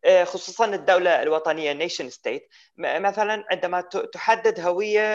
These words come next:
آه، يعني لغة، سوري، آه، لغة، يعني، رسمية للبلاد. آه، في، في زمن الإمبراطوريات كانت كل الأقليات تعيش في ب-، ب-، بلداتها الصغيرة.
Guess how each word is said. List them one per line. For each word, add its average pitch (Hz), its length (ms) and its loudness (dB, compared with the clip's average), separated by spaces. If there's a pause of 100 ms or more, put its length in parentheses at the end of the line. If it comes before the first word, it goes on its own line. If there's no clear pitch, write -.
(120)
آه، 165 680 -4 (500)
يعني 147 380 -8
لغة، 185 320 0
سوري، 151 380 -4 (340)
آه، 170 140 4
لغة، 202 500 2
يعني، 143 380 -2
رسمية 180 460 -4
للبلاد. 120 440 -8 (500)
آه، 180 200 6
في، 175 240 -12 (400)
في 185 140 -10
زمن 277 260 2
الإمبراطوريات 175 1000 -4
كانت 190 320 -8
كل 262 140 -2
الأقليات 185 580 -4
تعيش 202 260 -4
في 196 280 -8
ب-، 160 120 -8 (240)
ب-، 151 200 -16
بلداتها 190 580 -2
الصغيرة. 131 500 -8